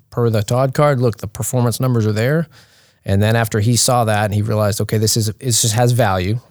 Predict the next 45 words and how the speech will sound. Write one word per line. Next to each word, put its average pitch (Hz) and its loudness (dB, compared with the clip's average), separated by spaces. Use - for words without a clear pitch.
And 104 -16
again, 101 -2
and 101 -6
I 101 -2
said, 101 -2
"Hey, 113 2
the 107 -2
crews 175 2
are 127 2
flying 151 2
in 135 2
the 123 2
mountains 113 -2
anyway. 82 -4
Unless 113 0
you 165 -2
prohibit 131 0
us 120 -2
from 113 -4
flying 117 0
in 107 0
the 110 0
mountains, 101 -4
we're, 113 -2
we're 131 0
flying 147 2
in 135 0
the 131 2
mountains 120 0
to 107 -4
go 107 0
to 98 -2
Seattle. - -6
Like, 104 -6
it's, - -4
it's 123 -6
happening. - -8
So 101 -4
we 110 0
can 107 0
ignore 113 2
it, 101 0
or 110 0
we 104 0
can 98 -4